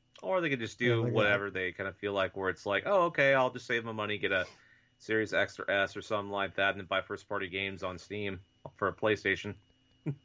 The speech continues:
Speaker 2: Yeah, but then you got to wait two years to play 'em on there,
Speaker 1: Yeah, that's
Speaker 2: so.
Speaker 1: true too. You know, I mean, hell.
Speaker 2: God of War's coming in November, so.
Speaker 1: Yep.
Speaker 2: So, God, God of War's coming in November, Gables.
Speaker 1: <laughs> You got a
Speaker 2: Gables,
Speaker 1: couple
Speaker 2: keep,
Speaker 1: months.
Speaker 2: keep, two more months, Gables, two more months.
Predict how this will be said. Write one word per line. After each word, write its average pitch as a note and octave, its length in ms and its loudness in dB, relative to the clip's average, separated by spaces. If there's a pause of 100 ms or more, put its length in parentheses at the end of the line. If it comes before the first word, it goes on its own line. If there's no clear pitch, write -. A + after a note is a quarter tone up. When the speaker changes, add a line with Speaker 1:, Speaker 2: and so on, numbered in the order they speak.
(1160)
Speaker 2:
Yeah, G#3 260 12
but E3+ 100 0
then G3+ 100 8
you F#3+ 60 8
got E3+ 180 12
to D#3 40 2
wait D3+ 240 6
two C#3+ 140 2
years B2 220 6
to A#2 40 -8
play A#2 140 2
'em A2+ 100 0
on A2 80 -2
there, A2+ 120 0
Speaker 1:
Yeah, C4 100 2
that's B3+ 140 -2
Speaker 2:
so. - 80 -2
Speaker 1:
true G3+ 80 2
too. F#2+ 340 4 (120)
You E2+ 80 -8
know, E2+ 240 -2
I F#2+ 40 -4
mean, F2 200 -2
hell. F#2 180 -2
Speaker 2:
God D#3+ 200 12
of D3 60 10
War's D3 180 6
coming C3 240 4
in A#2+ 100 4
November, A2 400 2 (200)
so. B2 240 -8
Speaker 1:
Yep. G#2 180 2 (1200)
Speaker 2:
So, - 140 -18 (240)
God, - 100 -20 (220)
God - 140 -6
of C3 60 -4
War's C3 160 -6
coming C3 240 -8
in B2 80 -6
November, B2+ 280 -6
Gables. C3 320 -4
Speaker 1:
<laughs> F3 560 0
You D#3 120 4
got D3 120 4
a - 40 -2
Speaker 2:
Gables, D3 240 6
Speaker 1:
couple D3+ 80 0
Speaker 2:
keep, D#3+ 80 4
Speaker 1:
months. E3 120 -2
Speaker 2:
keep, E3+ 240 -4 (640)
two D3+ 160 2
more D#3 140 4
months, D3+ 260 -2
Gables, D#3+ 320 -4
two - 140 -8
more E3+ 100 -2
months. D3 240 -2